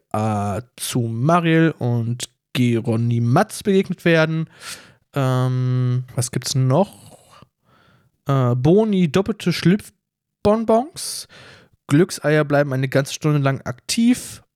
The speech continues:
Oh, das ist nice. Falls ihr mal Fo-, Pokémon oder mehr Pokémon fangen wollt und aufleveln möchtet und Eier, die während des Events in eine Eibrutmaschine gelegt werden,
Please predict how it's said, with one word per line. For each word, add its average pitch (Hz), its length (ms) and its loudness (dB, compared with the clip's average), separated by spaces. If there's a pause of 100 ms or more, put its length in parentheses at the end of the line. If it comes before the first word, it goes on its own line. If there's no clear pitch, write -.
Oh, 123 160 2
das 127 240 -2
ist 127 120 -6
nice. 196 640 0
Falls 120 420 -4
ihr 123 120 0
mal 117 260 0
Fo-, 170 320 -2
Pokémon 175 440 0
oder 123 200 0
mehr 208 180 2
Pokémon 170 440 -6
fangen 170 300 -2
wollt 160 240 2 (520)
und - 300 -6
aufleveln 180 600 0
möchtet 160 360 0
und 143 140 -4
Eier, 151 200 2
die 143 160 -2
während 147 200 4
des 139 140 -4
Events 135 200 -2
in 127 100 -4
eine 117 240 -4
Eibrutmaschine 147 680 0
gelegt 123 280 0
werden, 120 240 0